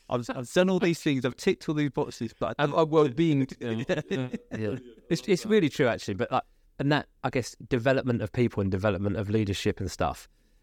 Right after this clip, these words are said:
Speaker 3: it can't, it can't be so enforced top down, right? There has to be a desire for it to grow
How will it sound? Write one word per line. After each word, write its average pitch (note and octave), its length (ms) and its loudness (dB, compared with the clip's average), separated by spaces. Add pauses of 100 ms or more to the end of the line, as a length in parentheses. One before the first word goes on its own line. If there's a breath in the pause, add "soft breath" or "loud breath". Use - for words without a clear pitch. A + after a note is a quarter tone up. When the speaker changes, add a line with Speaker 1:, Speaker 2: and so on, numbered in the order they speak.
(140)
Speaker 3:
it A#2+ 160 0
can't, A#2 540 0 (120)
it - 160 -4
can't B2 360 0
be G#2+ 100 0
so F#2+ 520 0 (440)
enforced A2 680 -2
top - 300 -4
down, F#2 320 0
right? E2+ 260 -8
There G#2 120 0
has A#2+ 240 2
to B2 80 -2
be A2+ 120 2
a G#2 60 2
desire G2+ 380 2
for - 100 -10
it - 80 -10
to G2 60 -4
grow F#2+ 460 2